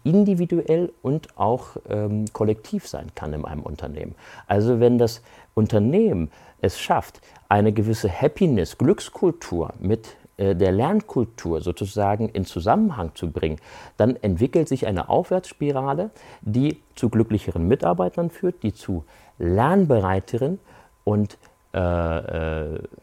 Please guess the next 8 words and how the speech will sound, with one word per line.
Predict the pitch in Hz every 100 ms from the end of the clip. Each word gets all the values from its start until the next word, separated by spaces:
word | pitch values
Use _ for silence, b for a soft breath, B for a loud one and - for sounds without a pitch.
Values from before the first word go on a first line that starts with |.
| _
ja, | 90 80 - - _
im | 101 101
Lernen | 110 123
erfolgreicheren, | 87 - 120 156 - 90 80 90 82 82 80 78 - -
äh, | 73 80 -
Mitarbeitern | 87 95 104 98 101 113 113
führt, | - 151 226 B B 104
was | 92